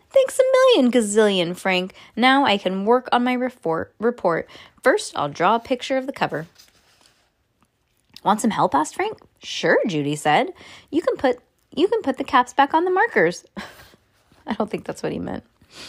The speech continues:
Judy drew many leg-, many-legged northeast beach tiger beetles all over the cover of her report. "Make sure that they have bite, the bite, make sure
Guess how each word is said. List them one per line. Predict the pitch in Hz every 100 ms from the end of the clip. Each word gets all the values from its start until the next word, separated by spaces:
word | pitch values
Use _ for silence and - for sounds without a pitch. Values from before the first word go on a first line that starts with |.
| - - _ _ _ _ _ _ _ _ _ _ _ _ _ _ -
Judy | 220 240 254
drew | 202 180 170
many | 180 220 240 254
leg-, | 233 175 160 165 175 _
many-legged | 202 226 254 269 233 180 175 175 180 202 - - -
northeast | 247 269 - - - 214 214 - -
beach | 185 190 185 - -
tiger | - 139 139
beetles | 131 139 135 - -
all | 214 247 269 269 269 269
over | 269 277
the |
cover | 262 233 208 202
of | 202
her | 202
report. | 202 208 - 165 - - - - -
"Make | 220 226
sure | - 240
that | 294 320
they | 208
have | 214 170 165
bite, | 165 175 202 -
the | 190
bite, | 175 165 165 _ -
make | 185 226 - -
sure | - 214 180 175